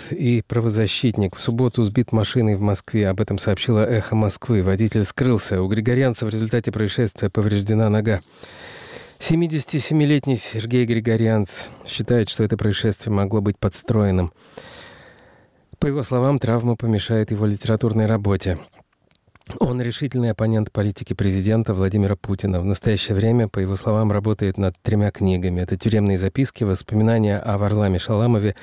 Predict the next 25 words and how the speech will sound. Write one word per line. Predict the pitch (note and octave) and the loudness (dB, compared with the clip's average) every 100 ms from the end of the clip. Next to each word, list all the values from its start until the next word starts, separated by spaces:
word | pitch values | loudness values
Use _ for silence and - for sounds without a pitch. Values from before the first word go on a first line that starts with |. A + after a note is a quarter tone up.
| - - | -18 -6
и | - A2+ | 0 2
«История | F#2+ C3+ C3 A#2 | 2 0 2 2
восхождения | G#2+ - G#2 F#2+ A#2+ A#2+ G#2 | -2 -2 -4 0 2 2 0
Ф | - | -2
С | G2+ | -2
Б | G2 G#2 | 0 -2
к | - | -2
власти | A2 G#2 - - - | 0 0 -2 -10 -12
в | |
современной | - G#2 F#2+ F#2 F2 F2+ | -6 -4 0 0 0 0
России». | F2+ E2+ - - - _ _ _ _ _ _ _ _ _ _ _ _ - _ - - - - - - - - - | -2 -4 -8 -10 -12 _ _ _ _ _ _ _ _ _ _ _ _ -20 _ -20 -20 -20 -20 -20 -20 -20 -20 -12
Украинский | - D#3+ F#3+ F3+ F#3 | -8 -4 -4 -2 -4
режиссер | E3 D#3 E3+ E3+ | -2 -2 2 2
Олег | D#3 D3+ | 4 2
Сенцов | - D3+ B2 - A#2+ | 0 -4 -2 -4 -4
чувствует | - B2+ A2+ - A#2+ | -2 -2 -2 -2 -2
себя, | - B2+ A#2+ | -2 0 0
цитата, | - A2+ B2 A2+ A#2 A#2 - | 0 -2 0 0 0 0 2
«не | A#2+ B2 | 2 2
так | A#2 C3+ - | 2 -2 -2
прекрасно, | C3 C3+ B2 G#2+ A2 | -2 0 0 0 -2
как | A#2 | 0
может | A#2+ A2+ A2 | 0 0 0
показаться | A#2 A#2 A2 A2 A#2+ | 0 0 0 0 2
некоторым | A#2 G#2+ A2+ G#2+ G#2 | 2 0 0 2 0